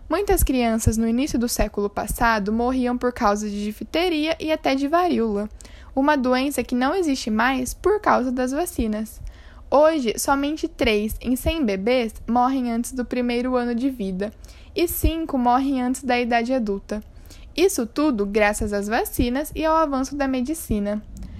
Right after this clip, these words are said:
Se as vacinas fossem uma forma de matar a população,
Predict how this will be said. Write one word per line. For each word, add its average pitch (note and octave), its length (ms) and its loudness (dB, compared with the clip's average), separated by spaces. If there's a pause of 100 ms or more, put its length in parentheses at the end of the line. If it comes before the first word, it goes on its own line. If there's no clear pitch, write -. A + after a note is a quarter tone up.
(120)
Se B3+ 100 2
as F4 100 4
vacinas G4+ 460 2
fossem C#4+ 320 6
uma B3 160 2
forma A3+ 340 2
de A3+ 120 -2
matar G#3+ 400 4
a D4+ 60 2
população, A#3 840 -2